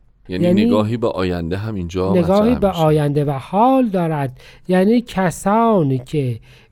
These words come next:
Speaker 2: به ادعای قرب الهی و مهیا کردن راهی برای وصول به خداوند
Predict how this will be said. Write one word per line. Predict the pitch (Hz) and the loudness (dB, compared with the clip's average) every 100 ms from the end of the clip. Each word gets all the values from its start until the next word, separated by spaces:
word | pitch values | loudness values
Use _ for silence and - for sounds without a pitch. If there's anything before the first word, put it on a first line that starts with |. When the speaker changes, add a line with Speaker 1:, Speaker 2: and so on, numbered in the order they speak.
| - | -4
Speaker 2:
به | 208 208 | -2 2
ادعای | 190 185 - 190 - 208 226 233 196 160 151 143 135 123 123 139 - - | 0 -2 -4 -4 -2 0 2 2 2 2 0 0 0 -4 -6 -12 -20 -20
قرب | - 190 247 254 | 0 2 4 4
الهی | 202 123 98 - - - - _ _ - 160 | 2 -2 -8 -20 -20 -20 -20 _ _ -10 -4
و | 170 190 190 160 180 | 0 0 0 -4 -8
مهیا | 170 165 156 180 180 175 170 | -2 0 0 0 0 2 0
کردن | 165 180 170 196 233 208 | -2 -4 -4 0 0 0
راهی | 190 226 220 | 2 2 2
برای | 175 175 185 208 | 0 0 2 2
وصول | 165 160 - 220 226 | 2 0 0 0 0
به | 175 | 0
خداوند | 160 180 170 180 208 247 277 | -2 -2 -2 -2 0 0 0